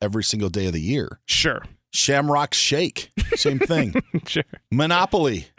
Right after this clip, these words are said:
Speaker 1: I, you know, I think I'm using all these McDonald's things, but they're all, "Guess what's back? Hey, I guess it's, it's late February, early March. Come get your Shamrock Shake from McDonald's."
Speaker 2: I'll tell you what, that, uh, pumpkin spice latte doesn't hit the same in July. I'll
Speaker 1: It
Speaker 2: tell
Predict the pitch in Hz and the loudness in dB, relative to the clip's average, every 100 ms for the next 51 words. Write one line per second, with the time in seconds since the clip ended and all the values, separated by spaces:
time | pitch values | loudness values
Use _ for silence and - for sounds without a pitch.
0 | - 135 185 170 156 156 170 196 175 165 | -2 0 2 2 4 4 4 2 2 2
1 | 175 190 185 185 175 165 135 151 135 160 | 2 2 2 2 2 2 2 0 2 2
2 | 247 196 - 139 131 135 151 156 160 151 | 2 0 0 0 0 0 2 4 4 2
3 | 127 - - _ _ - 143 160 160 170 | 0 -6 -20 _ _ -2 2 2 0 0
4 | 139 165 170 123 202 247 185 190 196 - | 0 2 2 2 2 4 2 0 0 0
5 | 180 139 - - - _ 156 170 156 165 | 0 0 -4 -6 -20 _ 0 0 2 2
6 | 214 - - 214 220 226 196 185 180 - | 0 -2 0 0 2 2 2 2 2 0
7 | 185 190 196 196 214 185 - - 170 180 | 0 2 2 2 2 0 -2 0 0 0
8 | 175 190 180 135 - 175 180 175 170 - | 0 0 0 0 0 0 2 2 0 0
9 | - 175 170 - - 170 165 165 165 160 | 0 2 0 -2 -2 0 2 0 -2 -4
10 | 156 185 180 92 - 127 - 131 117 117 | 0 0 0 -4 -4 -4 -2 0 0 -2
11 | - 123 117 113 107 - 156 139 147 127 | -2 0 2 0 0 -2 -2 -2 -2 -2
12 | 143 127 135 139 - 131 123 120 135 123 | -2 0 0 0 0 0 0 -2 -2 -2
13 | - 131 120 117 127 113 110 104 - - | 0 0 -2 -2 0 2 0 -2 -6 -2
14 | 143 202 | 0 2